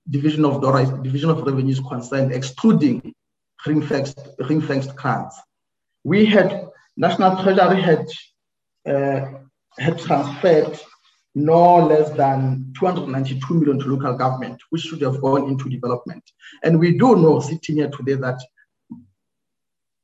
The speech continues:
as much as there's a provision that, uh, salaries have to be about thirty,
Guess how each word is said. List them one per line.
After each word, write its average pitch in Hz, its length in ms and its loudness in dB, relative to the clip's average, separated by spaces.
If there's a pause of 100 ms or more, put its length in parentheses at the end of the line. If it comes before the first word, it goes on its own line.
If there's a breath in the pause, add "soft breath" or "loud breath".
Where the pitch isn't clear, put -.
(100)
as 156 280 -2
much 226 240 4
as 185 180 2
there's 151 220 4
a 147 100 2
provision 156 600 0
that, 135 320 -2
uh, 131 540 -4
salaries 151 500 2
have 135 260 -4
to 139 120 -8
be 127 120 -2
about 120 580 0
thirty, 110 220 -10